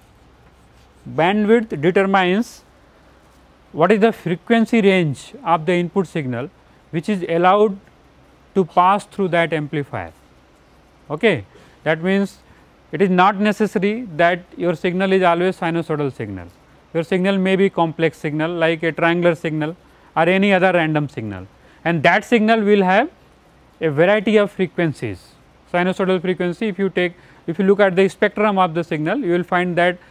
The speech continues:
a particular signal consists of a large number of frequency components. Okay.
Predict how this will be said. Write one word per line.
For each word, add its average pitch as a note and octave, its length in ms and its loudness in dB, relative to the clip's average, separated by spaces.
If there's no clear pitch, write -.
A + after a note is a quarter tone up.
a D#3 80 -2
particular F3+ 420 2
signal F#3+ 360 -2
consists F#3 500 -2
of G3+ 180 -2
a E3+ 40 -4
large F#3+ 340 2
number F#3+ 240 -2
of F3+ 140 0
frequency D#3 420 -8
components. G2 540 -12
Okay. E3+ 360 0